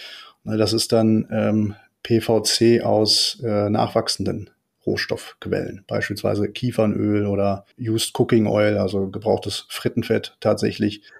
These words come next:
Da geht, da geht die Entwicklung hin, dass man dann, ja, ungefähr, so kannst du so sagen, über den Daumen gepeilt, fünfundsiebzig Prozent Recyclinganteil im Profil hast und fünfundzwanzig Prozent Bio-P V C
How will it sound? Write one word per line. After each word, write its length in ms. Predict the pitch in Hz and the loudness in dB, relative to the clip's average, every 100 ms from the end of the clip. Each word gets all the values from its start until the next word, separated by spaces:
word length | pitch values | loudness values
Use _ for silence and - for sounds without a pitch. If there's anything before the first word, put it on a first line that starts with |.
| _ - | _ -2
Da 120 | 107 | 2
geht, 300 | 113 117 110 | 4 2 0
da 60 | |
geht 200 | 107 113 | 2 0
die 80 | 120 | 2
Entwicklung 400 | 113 113 120 117 | 0 2 2 2
hin, 300 | 101 131 160 | 4 6 6
dass 180 | 123 117 | 4 4
man 120 | 117 | 4
dann, 500 | 117 117 117 - - - 113 | 4 4 4 0 -8 -8 0
ja, 140 | 104 | 0
ungefähr, 580 | 90 131 131 120 123 117 110 101 - _ _ _ - | 0 2 2 4 2 2 0 -6 -12 _ _ _ -6
so 200 | 117 - | -4 -4
kannst 220 | - 113 | -4 0
du 60 | 117 | 2
so 80 | 110 | 4
sagen, 260 | 110 117 | 4 4
über 160 | 110 110 | 4 4
den 60 | 107 | 4
Daumen 220 | 117 113 | 2 0
gepeilt, 340 | 107 113 107 | 0 0 0
fünfundsiebzig 440 | 127 123 117 - - | 0 0 0 -6 -4
Prozent 420 | 113 - 110 - - - - - | -2 0 0 -2 -12 -18 -14 -6
Recyclinganteil 1160 | 101 127 143 143 110 127 127 123 127 127 127 - - - | 2 2 4 4 4 4 4 4 6 4 0 -6 -10 0
im 340 | 135 135 131 | 4 4 2
Profil 480 | - 123 - 131 117 | -2 -2 0 2 4
hast 220 | 117 - | 2 0
und 180 | 113 107 | -4 -2
fünfundzwanzig 560 | 110 113 113 107 98 | 0 0 0 -4 -6
Prozent 640 | - 113 - 104 101 - - | -8 -6 -2 0 -2 -6 -10
Bio-P 400 | 107 101 92 92 | -6 -4 -4 -8
V 160 | - - | -12 -12
C 160 | - | -10